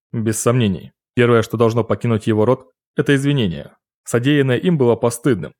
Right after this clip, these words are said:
иначе этого не описать. Решив всё для себя, юноша направился обратно к резервуару и помылся. Однако грязь уже словно впиталась в его коленные чашечки и кончики пальцев.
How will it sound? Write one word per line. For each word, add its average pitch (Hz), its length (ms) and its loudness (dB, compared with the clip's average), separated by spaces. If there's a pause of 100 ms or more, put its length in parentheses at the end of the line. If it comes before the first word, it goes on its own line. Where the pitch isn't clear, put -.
(160)
иначе 123 380 -2
этого 110 220 2
не 107 120 0
описать. 104 520 -4 (260)
Решив 117 440 0
всё 117 160 -2
для 104 140 -2
себя, 101 400 -4 (180)
юноша 160 380 -2
направился 143 520 -2
обратно 123 420 -2
к - 60 -8
резервуару 113 480 -2
и - 120 -8
помылся. 117 540 -4 (240)
Однако 113 380 0
грязь 113 360 0
уже 117 160 -2
словно 113 320 0
впиталась 127 540 -2
в - 60 -12
его 110 180 0
коленные 107 420 -2
чашечки 120 460 -6
и 110 100 -8
кончики 117 460 -6
пальцев. 110 420 -4